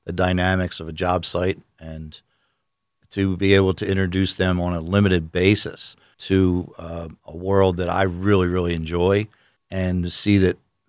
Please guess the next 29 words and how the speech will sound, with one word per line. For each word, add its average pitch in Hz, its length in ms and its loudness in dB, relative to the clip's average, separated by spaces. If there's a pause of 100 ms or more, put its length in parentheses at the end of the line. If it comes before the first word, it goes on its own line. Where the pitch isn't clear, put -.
(380)
they 95 160 -2
have 92 500 -4
an 92 80 -8
opportunity 98 840 2
to 85 560 -6
earn 92 180 -2
a 90 40 -2
good 85 160 -6
living, 95 440 2 (580)
learn 95 320 2
a 92 60 0
trade 101 600 4 (100)
that 82 300 -14
once 95 640 -2
you 98 100 -2
have 90 180 2
this 90 180 0
knowledge 87 640 -2 (300)
is 92 160 -4
with 98 260 2
you. 55 200 -16 (120)
It's - 220 -2
yours. 92 560 2 (240)
And 101 480 4
one 101 340 -2
of 98 80 4
the 92 120 2
things 98 420 2
that 90 380 -2